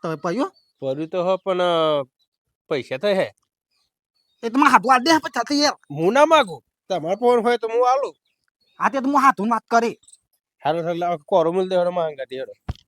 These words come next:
Speaker 1: હા, લાયા હો તો પૈસા?
Speaker 2: પૈસા આલવા પડે છે, નકર નહીં આલું પૈસા
Speaker 1: એ તો
Speaker 2: વગર.
Speaker 1: બધું થઈ જાય. ચિંતા ના કરવાની.
Speaker 2: અને શું થયું તે?
Speaker 1: મહેમાન
Speaker 2: આમ
Speaker 1: તાર
Speaker 2: ફરજો,
Speaker 1: જ્યું?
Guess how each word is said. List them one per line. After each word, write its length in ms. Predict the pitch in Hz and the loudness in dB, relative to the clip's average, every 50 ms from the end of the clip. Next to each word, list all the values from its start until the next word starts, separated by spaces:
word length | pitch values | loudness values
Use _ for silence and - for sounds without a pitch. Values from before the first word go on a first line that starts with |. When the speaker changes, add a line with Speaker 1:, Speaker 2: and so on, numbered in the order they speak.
| _ _ _ _ _ _ _ _ _ _ _ - | _ _ _ _ _ _ _ _ _ _ _ -20
Speaker 1:
હા, 80 | 160 - _ - - - - | -20 -20 _ -20 -20 -14 -8
લાયા 320 | 165 165 185 196 226 262 | -2 2 6 8 8 8
હો 80 | 277 285 | 8 6
તો 100 | - - | 4 2
પૈસા? 400 | - 254 190 - 208 208 214 247 _ _ _ - - - _ _ _ - | 0 2 4 6 4 4 4 0 _ _ _ -20 -18 -20 _ _ _ 0
Speaker 2:
પૈસા 340 | 208 196 175 - 180 190 220 | 0 0 2 2 4 4 6
આલવા 200 | 233 247 247 240 | 6 6 6 4
પડે 260 | 226 254 240 233 202 | 6 6 6 6 6
છે, 180 | 185 180 156 147 _ _ - | 4 2 0 0 _ _ -6
નકર 220 | 175 196 190 233 240 | -4 -2 -2 0 2
નહીં 160 | 247 254 247 | 4 6 6
આલું 160 | 214 185 175 | 4 4 2
પૈસા 240 | 202 185 156 - 139 | -2 -4 -2 -2 -2
Speaker 1:
એ 60 | 135 | -2
તો 40 | - | -2
Speaker 2:
વગર. 100 | - 247 | -2 -2
Speaker 1:
બધું 240 | 240 - 170 214 226 | -2 -2 -2 -2 -4
થઈ 160 | - 247 269 | -2 2 6
જાય. 260 | 294 302 285 311 - - _ _ _ _ _ _ _ _ _ _ _ _ - | 8 8 8 8 6 4 _ _ _ _ _ _ _ _ _ _ _ _ -2
ચિંતા 200 | 240 - 302 294 | 2 6 8 10
ના 140 | 302 320 320 | 10 10 10
કરવાની. 380 | - 330 339 339 330 285 - _ _ _ _ _ _ _ _ _ _ _ _ _ _ _ _ _ _ _ _ _ _ _ _ _ _ _ _ _ _ - - _ _ _ - | 10 10 10 10 8 6 -2 _ _ _ _ _ _ _ _ _ _ _ _ _ _ _ _ _ _ _ _ _ _ _ _ _ _ _ _ _ _ -20 -20 _ _ _ -14
Speaker 2:
અને 120 | 196 233 262 | -8 -6 -6
શું 360 | 262 247 233 214 294 359 359 | -6 -6 -8 -8 -8 -8 -8
થયું 200 | - 269 269 262 | -8 -8 -8 -4
તે? 80 | 302 294 269 202 127 - _ _ _ _ _ _ _ - _ _ _ _ _ _ _ _ _ _ _ _ _ _ _ _ _ _ - - _ _ _ _ _ _ - | 0 0 0 0 -2 -6 _ _ _ _ _ _ _ -20 _ _ _ _ _ _ _ _ _ _ _ _ _ _ _ _ _ _ -20 -20 _ _ _ _ _ _ -4
Speaker 1:
મહેમાન 200 | 196 233 277 302 | 2 4 6 8
Speaker 2:
આમ 100 | 349 349 | 8 8
Speaker 1:
તાર 160 | 285 381 359 | 10 10 10
Speaker 2:
ફરજો, 100 | 262 233 | 10 8
Speaker 1:
જ્યું? 180 | 294 359 539 | 4 4 4